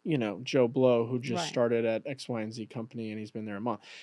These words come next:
Speaker 1: Like, you've gotta be able to provide value. You've gotta be able to do diligent, do,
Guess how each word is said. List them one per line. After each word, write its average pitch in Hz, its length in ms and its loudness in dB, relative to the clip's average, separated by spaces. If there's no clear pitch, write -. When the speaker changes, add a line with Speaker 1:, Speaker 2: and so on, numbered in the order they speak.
Speaker 1:
Like, 151 380 10
you've 147 340 -2
gotta 160 320 12
be 151 220 6
able 143 160 8
to 139 80 2
provide 131 400 4
value. 127 280 6
You've 120 220 -2
gotta 135 240 8
be 143 120 6
able 131 120 4
to 131 60 2
do 127 120 -2
diligent, 143 720 0
do, 143 240 4